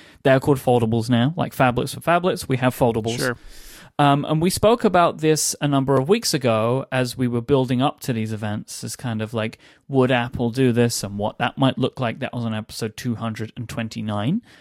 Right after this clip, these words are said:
Speaker 1: Um, so you can go and check that out there if you wanna get more details. But I wanted to talk about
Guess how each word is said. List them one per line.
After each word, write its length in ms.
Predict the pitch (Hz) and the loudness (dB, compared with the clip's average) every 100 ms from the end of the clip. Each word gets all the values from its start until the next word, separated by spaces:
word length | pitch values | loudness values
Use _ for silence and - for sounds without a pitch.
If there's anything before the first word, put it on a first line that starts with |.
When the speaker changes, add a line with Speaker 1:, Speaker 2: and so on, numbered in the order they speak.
| _ | _
Speaker 1:
Um, 440 | - 107 104 101 101 | -8 -6 -4 -8 -10
so 240 | - 104 | -8 -8
you 180 | 101 110 | -8 -12
can 140 | - | -10
go 140 | 104 104 | -8 -8
and 100 | 101 | -8
check 180 | - - | -10 -10
that 140 | 107 | -10
out 200 | 104 104 | -10 -10
there 260 | 110 113 156 - - - - | -10 -8 -10 -12 -20 -20 -16
if 160 | 196 | -10
you 100 | 113 | -6
wanna 220 | 107 104 107 | -4 -6 -4
get 200 | 113 - | -4 -2
more 220 | 110 104 | -4 -4
details. 500 | 113 107 - 113 117 | -6 -8 -8 -8 -4
But 120 | 131 | 0
I 100 | 143 | 2
wanted 320 | 147 180 214 | 4 2 0
to 80 | - | -2
talk 300 | - 151 151 | 0 0 0
about 420 | 151 117 113 120 | -2 -2 -4 -8